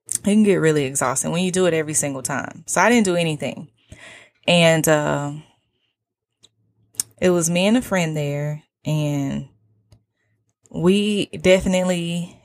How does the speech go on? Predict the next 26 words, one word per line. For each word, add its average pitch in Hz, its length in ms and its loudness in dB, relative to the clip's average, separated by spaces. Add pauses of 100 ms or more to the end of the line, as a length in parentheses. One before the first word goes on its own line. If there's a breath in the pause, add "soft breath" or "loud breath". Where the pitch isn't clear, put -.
(140)
enjoyed 160 840 2 (800)
being 170 280 4
alone. 147 460 0 (1400 soft breath)
We 165 120 -4
definitely 175 580 2
enjoyed 165 300 4
this 156 200 0
huge 185 340 -2
Airbnb 160 640 -4
to - 100 -4
ourselves. 190 1000 0 (500 soft breath)
And, 156 400 0
uh, 143 560 -2 (1800)
I, 170 240 2
I 160 160 4
really 170 400 0
need 160 360 -2
to 160 140 0
go 151 180 0
ahead 147 200 -2
and 143 100 -8
post 151 240 -2
that 151 120 -2
on 147 120 -8
the 147 80 -8
Instagram. - 580 -10